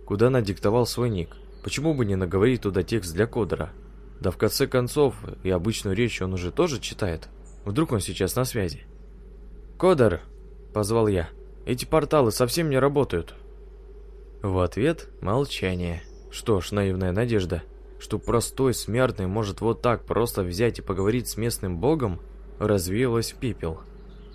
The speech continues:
Возможно, та моя встреча с Кодером вообще событие редчайшее, если не сказать исключительное.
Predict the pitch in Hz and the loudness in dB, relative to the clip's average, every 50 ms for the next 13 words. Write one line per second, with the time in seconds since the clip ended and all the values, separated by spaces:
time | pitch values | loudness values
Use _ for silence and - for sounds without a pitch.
0 | - - - - 123 123 147 190 180 143 123 107 - 143 139 123 113 107 101 95 | -18 -12 -6 -4 -2 0 2 2 4 4 4 2 4 4 2 4 4 4 2 2
1 | - 131 123 113 - 110 101 - - 139 151 143 135 117 101 92 85 95 104 98 | 0 -2 -2 0 0 -2 -2 0 2 2 2 4 4 2 2 2 2 2 2 2
2 | 87 - - 135 127 - - 113 113 120 110 - - 95 85 95 113 - - 151 | 2 0 0 0 0 2 0 0 2 0 -2 0 0 0 0 0 -2 -2 -2 0
3 | 123 98 - - 92 85 80 - - - - - - - - - - - - 104 | 0 0 0 -2 -4 -6 -6 -8 -12 -16 -18 -18 -18 -18 -18 -18 -12 -4 -2 0
4 | 101 - 117 113 113 113 113 - - 131 135 131 151 156 139 - - - - - | 0 0 0 0 0 0 -2 -2 0 0 0 2 2 0 0 -2 -6 -14 -14 -12
5 | - - - - 127 139 - - 139 101 - 87 87 85 80 80 80 | -12 -8 -2 0 0 0 0 -2 -4 -4 -4 -4 -4 -4 -4 -6 -8